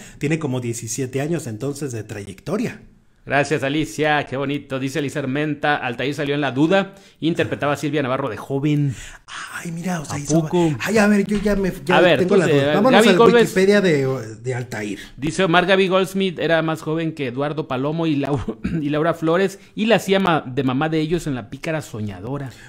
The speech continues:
Speaker 1: Oye, sí es cierto.
Speaker 2: Que ayer la recordamos, ¿no?
Speaker 1: Ujú.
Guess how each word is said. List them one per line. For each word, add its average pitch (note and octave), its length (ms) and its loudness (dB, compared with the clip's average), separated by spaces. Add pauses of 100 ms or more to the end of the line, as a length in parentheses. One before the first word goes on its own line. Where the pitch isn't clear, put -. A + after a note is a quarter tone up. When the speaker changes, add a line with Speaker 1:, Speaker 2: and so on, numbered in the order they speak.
(120)
Speaker 1:
Oye, B3+ 320 4
sí C4+ 240 0
es B3 80 -2
cierto. A#3+ 600 0
Speaker 2:
Que C4 60 0
ayer C4 140 0
la D#3 100 4
recordamos, A3+ 680 0
¿no? E3 120 -6
Speaker 1:
Ujú. D#3+ 760 0